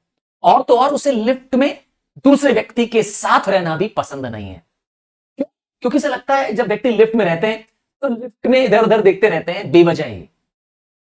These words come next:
तो लिफ्ट से उसका डर जो है वही इस कहानी का main theme है। मार्टिन के पापा एक नई place पर settled हो गए हैं।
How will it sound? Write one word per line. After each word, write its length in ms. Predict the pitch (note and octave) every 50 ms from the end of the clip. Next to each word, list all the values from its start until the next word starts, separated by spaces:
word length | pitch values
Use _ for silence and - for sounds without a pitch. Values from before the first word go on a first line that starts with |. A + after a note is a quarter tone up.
| _ _ _ _ _ _ _ -
तो 260 | A3 B3 - - _ _ _ _ _ _ -
लिफ्ट 340 | F#3 A3+ D4+ D4+ - - - _ _ _ -
से 180 | - C4+ C4
उसका 200 | A3 - - A3
डर 240 | F#3+ D3+ F3+ F3+ F3
जो 120 | C#3+ D3
है 220 | C#3 B2+ C#3 - _ _ _ _ - C#3
वही 220 | D#3 F#3+ A3 A#3+
इस 140 | - - -
कहानी 280 | - B2+ B2+ C#3 D3
का 100 | C3 -
main 400 | C3 A2 G#2+ B2 A#2+ A#2 A#2 A2 _ _ _ -
theme 160 | B2 G#2+ -
है। 100 | - - _ _ _ _ _ _ _ _ _ _ _ _ _ _ _ _ - E3
मार्टिन 440 | F#3 G#3 G#3+ C4+ C#4 D4 - - -
के 80 | G3+ F#3
पापा 540 | - E3 D3+ D3+ F3 - - - - _ _ _ _ _ _ _ _ -
एक 180 | A#3+ A#3 - A2
नई 500 | B2+ A#2 G#2+ G#2+ A#2 C3+ F3+ A#3 A3 F#3+
place 340 | - - D#3+ D3+ C3+ - -
पर 200 | - - C3 G#2
settled 600 | - - - - - - B2+ B2 - C#3+ D3 C#3+
हो 60 | C#3+
गए 140 | C#3+ D3 D3
हैं। 300 | D3 D#3 - - _